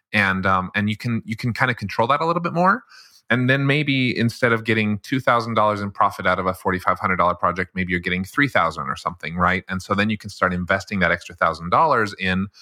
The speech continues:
some of this high-level networking, some of this pay-to-play stuff, getting a coach, um, and, and really,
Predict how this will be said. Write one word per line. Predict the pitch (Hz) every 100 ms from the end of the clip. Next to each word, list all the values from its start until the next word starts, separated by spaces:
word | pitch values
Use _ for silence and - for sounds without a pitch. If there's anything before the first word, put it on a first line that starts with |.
| - -
some | - 98
of | 95
this | 95
high-level | - 104 90 82 90
networking, | 160 113 151 - 151 147
some | - 92
of |
this | 87
pay-to-play | - 95 80 - 143
stuff, | 143 - 143 139
getting | - 80 73
a |
coach, | - - 151 147 151 - - - - _ 101
um, | 95 90 85 87 _ _
and, | 95 95
and | 95 95
really, | 107 107